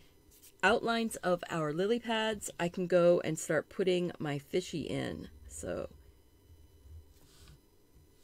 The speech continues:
I am just going to get him drawn in. Now,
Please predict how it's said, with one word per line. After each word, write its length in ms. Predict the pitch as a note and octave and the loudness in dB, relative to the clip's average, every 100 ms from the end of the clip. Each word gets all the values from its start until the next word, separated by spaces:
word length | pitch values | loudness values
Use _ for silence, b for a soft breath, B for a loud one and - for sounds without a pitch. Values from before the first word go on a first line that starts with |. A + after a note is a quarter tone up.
| - | -8
I 160 | D#3+ D3+ | -4 -4
am 240 | - D3 | -4 -4
just 240 | D3 C#3+ | -4 -6
going 300 | - D#3 D3 | -4 -4 -4
to 420 | C#3+ - C3+ C3 C3+ _ _ _ - - | -6 -4 -2 -2 -6 _ _ _ -20 -12
get 200 | D#3+ - | -10 -6
him 260 | E3+ E3 | -4 -4
drawn 380 | D#3+ D#3 D3 C#3+ | -4 -4 -4 -6
in. 460 | - D#3 F3 A#3 D4+ B B B B B | -4 -4 -2 -4 -6 B B B B B
Now, 240 | B3 A#3 | 0 0